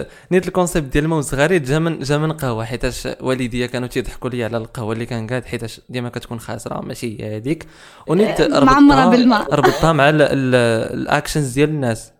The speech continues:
Speaker 1: يعني شي واحد تيدير شي خدمة ناقصة ولا شي لعبة بحال هكا. So قلت أنسمي الموز غاريت، حيتاش ماشي ديما هضرتنا غادي تكون بيرفكت، ولكن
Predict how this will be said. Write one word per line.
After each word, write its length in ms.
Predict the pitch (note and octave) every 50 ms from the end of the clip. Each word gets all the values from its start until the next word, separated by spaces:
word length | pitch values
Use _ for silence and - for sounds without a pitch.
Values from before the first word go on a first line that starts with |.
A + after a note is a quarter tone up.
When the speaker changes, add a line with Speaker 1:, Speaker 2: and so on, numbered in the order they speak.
| _ _
Speaker 1:
يعني 260 | - - B2+ A#2 A#2+
شي 140 | A#2+ - C#3+
واحد 160 | C#3 C3+ A#2
تيدير 240 | - - C3 B2 C3
شي 160 | B2 - C#3+
خدمة 280 | B2 B2+ A#2 A#2+ B2 B2
ناقصة 380 | A#2+ B2 A#2+ - - - B2 A#2+
ولا 100 | A#2 A#2
شي 140 | - A#2+
لعبة 160 | A2 A2 A#2 A#2+
بحال 240 | A2+ - - A#2
هكا. 260 | A#2 A#2+ - - E3 F3+
So 280 | F3+ F#3+ F3+ F3 D#3 - - - - - - _ C#3 E3
قلت 140 | G3 F#3
أنسمي 380 | - - G#3 G3+ G3+ F#3+ F#3 C#3+
الموز 340 | B2 B2 B2 C3 A#2+ G#2+ -
غاريت، 300 | A#2+ A#2+ C3+ F3+ G3 -
حيتاش 360 | - A3 A#3+ B3 A#3+ - - - _ _ _ _ - _ _
ماشي 180 | C#4 C4 - B3
ديما 260 | F#3 G3 F#3+ F3 D3
هضرتنا 300 | C3 D3 D3 D3+ D3+ C#3
غادي 140 | C#3 C3+ C#3+
تكون 240 | - - D3+ C#3+ C3+ -
بيرفكت، 360 | C#3+ C#3+ - B3 C4+ - -
ولكن 500 | A3+ G#3 G#3 G#3 - G#3+ G3 F#3 E3+